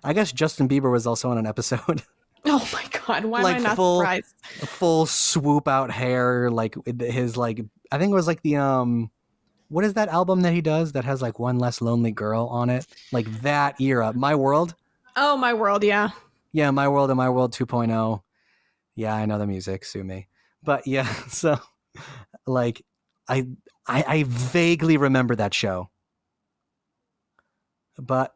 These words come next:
Speaker 1: uh, say that is, that is all for, for, uh, for our Nickelodeon and Disney Channel stars for today.
Speaker 2: Yeah, thank you guys for listening. This was so fun.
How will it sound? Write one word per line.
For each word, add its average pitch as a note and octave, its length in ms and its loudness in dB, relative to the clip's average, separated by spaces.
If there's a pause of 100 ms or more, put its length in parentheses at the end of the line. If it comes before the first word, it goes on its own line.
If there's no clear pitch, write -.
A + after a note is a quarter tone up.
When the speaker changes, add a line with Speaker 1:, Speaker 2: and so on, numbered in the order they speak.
Speaker 1:
uh, B2+ 460 2
say D#3+ 220 -2
that C3 300 0
is, G#3 300 0
that G3 120 0
is B3 140 0
all D#4+ 260 4
for, F#3+ 380 2
for, F#3 180 0
uh, E3+ 180 0
for F#3 160 -2
our E3+ 80 2
Nickelodeon G3 560 2
and E3 140 2
Disney E3 280 2
Channel F#3+ 280 0
stars G#3 480 0 (360)
for G3+ 240 0
today. D#3+ 540 0 (200)
Speaker 2:
Yeah, E4+ 680 4
thank A#3 280 2
you E4+ 80 2
guys F#4+ 260 4
for G4+ 160 4
listening. D4+ 680 4
This - 160 2
was A#3 100 2
so A#3+ 200 2
fun. B3+ 560 2